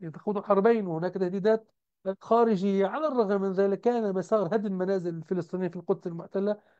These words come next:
مسارًا مستمرًا. يعني، بحسب معطيات الأمم المتحدة، هدم السلطات الاحتلال نحو مائة واثنين وثمانين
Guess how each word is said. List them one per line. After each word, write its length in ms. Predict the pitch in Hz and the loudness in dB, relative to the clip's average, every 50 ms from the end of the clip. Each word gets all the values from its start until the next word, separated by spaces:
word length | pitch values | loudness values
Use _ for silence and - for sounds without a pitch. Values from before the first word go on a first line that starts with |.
| _ _ 185 | _ _ -4
مسارًا 600 | 175 170 - 190 190 190 185 190 196 196 190 190 - _ _ _ _ _ _ _ _ | -4 0 2 4 4 6 6 6 4 2 2 -4 -10 _ _ _ _ _ _ _ _
مستمرًا. 680 | 208 190 180 - - - 180 175 185 165 139 143 127 - _ _ _ _ _ _ _ _ _ | -4 -2 -2 -2 0 -2 2 2 2 0 0 -4 -8 -10 _ _ _ _ _ _ _ _ _
يعني، 160 | 185 170 165 165 | -4 -4 -2 -2
بحسب 400 | 165 - - 269 254 285 269 - - | -4 -2 -2 -2 0 0 -2 -4 -6
معطيات 400 | 254 247 226 - 240 247 226 240 | -6 -6 0 2 4 4 4 2
الأمم 160 | 240 226 220 | -2 -4 -4
المتحدة، 600 | 208 190 185 185 - 190 - 196 175 170 170 185 | -2 -2 -2 -2 -2 -2 0 0 2 2 0 0
هدم 320 | - 220 240 - 254 247 220 | -2 -4 -2 2 2 4 4
السلطات 400 | 202 - 220 208 190 214 208 208 | 2 0 -2 -2 0 -2 -2 -2
الاحتلال 380 | - - - - - 214 214 | -4 -10 -8 -2 0 0 0
نحو 180 | 214 214 - 233 | 0 -2 -4 -4
مائة 300 | 226 269 277 - 262 233 | -4 -4 -6 -6 -4 -4
واثنين 540 | 226 226 226 220 - - 269 311 330 330 285 | -2 -2 -2 -4 -4 -6 -6 -6 -6 -6 -4
وثمانين 600 | 247 233 - 214 202 202 202 208 214 233 240 240 | -6 -2 -2 -2 -2 0 0 0 0 -2 -2 -4